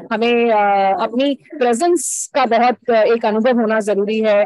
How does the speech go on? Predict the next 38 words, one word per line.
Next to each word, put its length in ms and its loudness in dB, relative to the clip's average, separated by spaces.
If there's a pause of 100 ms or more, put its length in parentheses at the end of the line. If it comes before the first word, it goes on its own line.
पैडी 560 -2
की 120 -4
कहानी, 680 -2
अ, 540 0
पूनम, 720 0
अ, 500 0
की 140 -2
कहानी 340 0
के 100 0
बारे 240 2
में 300 -2
ज्यादा 240 0
नहीं 160 0
बोलती 240 0
हूँ 60 0
क्योंकि 200 -2
बहुत 240 0
लोगों 160 2
ने 120 0
बोल 200 0
दिया 200 2
है। 120 0 (460)
And, 340 0
अ, 340 2
<laughs> 400 0
बहुत 360 0
खूबसूरत। 520 0 (560)
और, 320 2
अ, 180 2
तहे 560 -2
दिल 200 0
से 200 0 (280)
हर 340 -2
एक 260 -2 (300)
का 260 0
शुक्रिया 440 0
करना 280 0
चाहूंगी। 500 -2